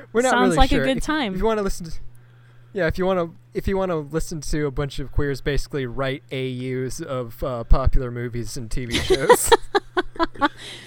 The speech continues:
Speaker 2: Uh, hey, it's, it's all good, you know? I,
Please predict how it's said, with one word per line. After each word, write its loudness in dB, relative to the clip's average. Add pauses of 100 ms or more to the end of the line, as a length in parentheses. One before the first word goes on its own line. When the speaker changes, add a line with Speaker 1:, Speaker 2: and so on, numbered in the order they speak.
(280)
Speaker 2:
Uh, 4 (160)
hey, 0
it's, -2
it's 2
all 6
good, -2
you -2
know? -2
I, 0